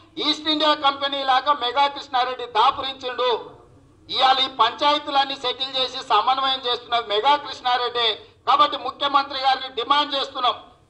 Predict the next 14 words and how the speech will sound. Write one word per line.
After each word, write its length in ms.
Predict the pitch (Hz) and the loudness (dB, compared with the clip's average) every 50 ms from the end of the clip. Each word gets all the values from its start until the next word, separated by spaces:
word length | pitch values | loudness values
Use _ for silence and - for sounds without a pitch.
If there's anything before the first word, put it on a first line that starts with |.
| _ _ _ - - | _ _ _ -6 -4
జగన్మోహన్ 480 | 240 277 294 294 285 294 294 294 285 | -2 -2 -2 -2 0 4 4 4 4
రెడ్డి 220 | 294 285 294 277 - | 2 -2 -4 -4 -6
ప్రగతి 400 | - 254 269 277 285 285 302 294 | -4 -2 -2 -2 -2 -4 -4 0
భవన్కి 380 | 294 285 277 277 - - - | 2 2 2 2 0 -4 -8
వచ్చినప్పుడు 420 | 262 262 269 277 277 285 294 302 294 | -10 -10 -6 -4 -4 -2 -2 -4 -8
మీరు 180 | 269 269 262 254 277 | -8 -8 -6 -4 -4
ఏం 80 | 294 302 | -2 0
మాట్లాడుకున్నారో 720 | 294 285 277 277 - 269 269 277 - 277 269 269 277 277 269 269 254 | 0 0 0 0 -2 -2 -2 -2 -4 -8 -6 -4 -4 -4 -4 -6 -8
మీటింగ్ 300 | 254 - 269 262 262 254 | -12 -12 -12 -14 -12 -12
మినిట్స్ 260 | 254 247 247 - 220 | -12 -14 -14 -12 -6
బయట 320 | 214 226 233 226 - - | -4 -2 -2 -2 -2 -2
పెట్టండి, 420 | 233 233 226 - 226 226 226 233 214 - - - - - - - _ - - - _ _ _ - 214 | -4 -4 -2 -2 -4 -2 0 -2 -2 -4 -6 -16 -20 -20 -20 -20 _ -20 -20 -20 _ _ _ -10 -6
మీరు 140 | 269 285 277 | -4 0 2
ఏమేం 320 | 269 277 294 302 320 320 | 4 4 4 4 4 2